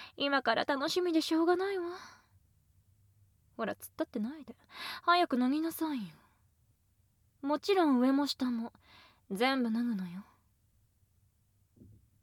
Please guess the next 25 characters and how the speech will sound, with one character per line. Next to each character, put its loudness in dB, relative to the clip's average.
ん？ -16
何 2
か 0
期 -10
待 0
し -6
た？ -6
も 0
し -4
か 4
し -6
て 8
私 8
と 0
エ 8
ッ 0
チ -6
で 4
き 2
る 4
と 2
で 4
も 2
思 2
っ -2